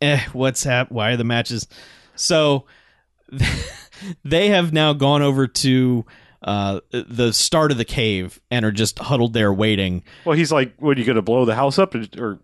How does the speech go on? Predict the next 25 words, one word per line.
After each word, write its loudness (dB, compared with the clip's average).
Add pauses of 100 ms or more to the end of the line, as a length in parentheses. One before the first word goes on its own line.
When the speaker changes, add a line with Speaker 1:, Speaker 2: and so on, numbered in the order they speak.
(140)
Speaker 2:
blow, 0
you -12
know, -8
bring -4
the -2
house -2
down -2
on -2
us -6
or -12
something -10
like -12
that?" -8
Speaker 1:
Mm, -10
blow -2
it -4
up -2
Speaker 2:
Yeah. -12
Speaker 1:
is -6
what -4
I'm -6
gonna -6
hope -4
to -8
do. -8